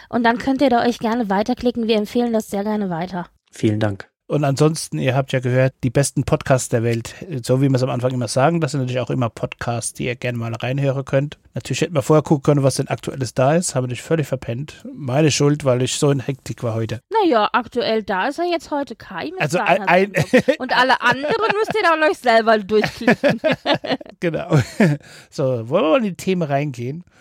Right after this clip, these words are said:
Speaker 3: Woll-,
Speaker 1: Ja.
Speaker 3: wollen wir wie gewohnt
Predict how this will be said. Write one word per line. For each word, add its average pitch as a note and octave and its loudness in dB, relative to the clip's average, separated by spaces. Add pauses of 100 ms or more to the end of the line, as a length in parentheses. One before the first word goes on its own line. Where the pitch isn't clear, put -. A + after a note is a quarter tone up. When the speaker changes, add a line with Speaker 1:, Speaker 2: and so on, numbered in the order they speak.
(180)
Speaker 3:
Woll-, D#3 2
Speaker 1:
Ja. B2 -8
Speaker 3:
wollen C#3+ 0
wir G3+ 4
wie G#3 2
gewohnt F#3+ 0